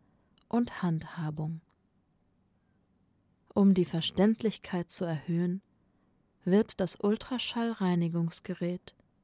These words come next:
im Folgenden nur Reinigungsgerät genannt.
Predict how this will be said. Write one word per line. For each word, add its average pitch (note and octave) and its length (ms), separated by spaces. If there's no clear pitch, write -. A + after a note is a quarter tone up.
im A#3 140
Folgenden F#3 800
nur A3+ 340
Reinigungsgerät D#3 1200
genannt. D#3 520